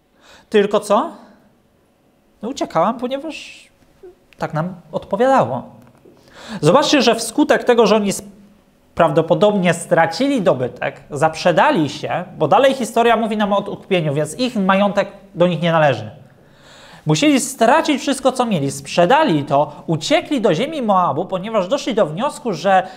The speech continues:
miejsce, w którym Pan Bóg jest, im nie do końca odpowiada. Tam stracili naprawdę wszystko. Wracają jeszcze, zw-, zrzuca ona winę na Pana Boga.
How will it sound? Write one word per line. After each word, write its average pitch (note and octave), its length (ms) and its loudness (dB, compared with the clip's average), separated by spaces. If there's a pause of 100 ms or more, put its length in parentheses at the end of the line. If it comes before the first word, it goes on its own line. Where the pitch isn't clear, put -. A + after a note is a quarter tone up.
(120)
miejsce, D4 360 -2
w - 40 -12
którym A3 280 0
Pan A3+ 240 -2
Bóg F3+ 180 -8
jest, C#4+ 200 -4
im B3 100 -10
nie G#3+ 120 -4
do G3 100 -2
końca B3+ 280 -2
odpowiada. F#3+ 680 0 (2250)
Tam C#4+ 240 2
stracili A3+ 440 -2
naprawdę F#3+ 520 2
wszystko. D3+ 640 -4 (1040)
Wracają B3+ 500 2
jeszcze, A3+ 280 0
zw-, F3+ 540 -8
zrzuca G#3 440 -2
ona F#3+ 180 -2
winę F3+ 220 -8
na D#3 120 -4
Pana C3 220 -6
Boga. A#2 320 -8